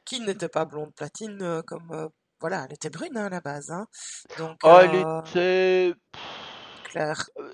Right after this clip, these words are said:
Speaker 2: je dirais blond vénitien, enfin, un, un, un peu,
Speaker 1: Mhm.
Speaker 2: un, un châtain très clair, un peu roux, un peu blond, euh.
Speaker 1: Mhm. Et donc, voilà, j'ai eu une passe, euh, où j'ai adoré, euh, Marilyn Monroe.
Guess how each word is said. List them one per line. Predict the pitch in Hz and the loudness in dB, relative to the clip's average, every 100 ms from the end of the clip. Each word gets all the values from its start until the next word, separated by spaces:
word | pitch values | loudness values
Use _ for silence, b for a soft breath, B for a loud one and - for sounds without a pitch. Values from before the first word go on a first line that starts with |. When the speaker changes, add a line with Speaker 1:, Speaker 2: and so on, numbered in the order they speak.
| - | -16
Speaker 2:
je | - | -12
dirais | 175 190 | -8 -8
blond | 170 185 | -6 -6
vénitien, | 175 175 175 - - - 160 165 | -4 -6 -6 -12 -14 -6 -2 0
enfin, | 160 - 156 147 | -2 -2 -4 -4
un, | 123 113 64 - 110 139 113 104 | -4 -4 -6 -6 -6 -4 -6 -6
un, | - | -6
un | 147 | -8
peu, | - 165 | -6 -4
Speaker 1:
Mhm. | 156 139 120 | -2 -6 -6
Speaker 2:
un, | 107 - 160 | -6 -4 -4
un | |
châtain | - - 147 160 | -4 -6 2 2
très | 160 - 170 | 2 -2 -4
clair, | 170 - 180 175 180 160 | -4 -4 0 2 2 -2
un | 160 | -4
peu | 160 | -4
roux, | 151 139 160 160 | -6 -6 -6 -6
un | 151 | -6
peu | 151 147 | -6 -6
blond, | 131 139 147 160 165 165 135 123 123 | -6 -8 -8 -8 -8 -6 -6 -4 -6
euh. | 123 B B B B B _ _ _ _ - | -10 B B B B B _ _ _ _ -20
Speaker 1:
Mhm. | 196 185 180 180 _ _ - B B B | -20 -18 -18 -20 _ _ -20 B B B
Et | 160 175 | -4 -2
donc, | 185 185 | -4 2
voilà, | 220 202 | 2 4
j'ai | 196 233 | 2 0
eu | |
une | 277 - | 0 0
passe, | 220 233 - | 0 0 -4
euh, | 202 196 190 | -8 -8 -8
où | 196 | -10
j'ai | 160 180 - | -10 -8 -6
adoré, | 196 180 190 190 190 | -8 -10 -12 -12 -14
euh, | 175 | -14
Marilyn | 156 160 160 | -14 -14 -14
Monroe. | 160 151 165 | -14 -14 -14